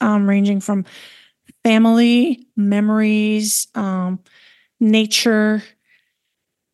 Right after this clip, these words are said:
society. So there's a, there's a bunch of different themes, um, cultural adjustment.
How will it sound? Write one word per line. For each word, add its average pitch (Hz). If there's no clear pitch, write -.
society. 220
So 220
there's 220
a, 226
there's 247
a 226
bunch 247
of 254
different 233
themes, 214
um, 196
cultural 214
adjustment. 202